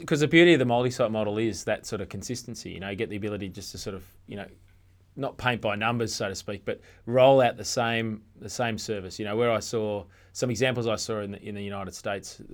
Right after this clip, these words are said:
of the larger multi-site churches, you know, there was a, there was a precision sort of timing,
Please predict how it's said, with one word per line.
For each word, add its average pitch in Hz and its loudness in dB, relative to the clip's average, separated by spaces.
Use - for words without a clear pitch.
of 104 -10
the 98 -8
larger 101 -2
multi-site 92 -10
churches, - -14
you 107 -4
know, 101 -4
there 117 6
was 110 2
a, 107 0
there 110 -2
was 104 -2
a 98 -6
precision 113 -2
sort 107 -6
of 95 -8
timing, 101 -6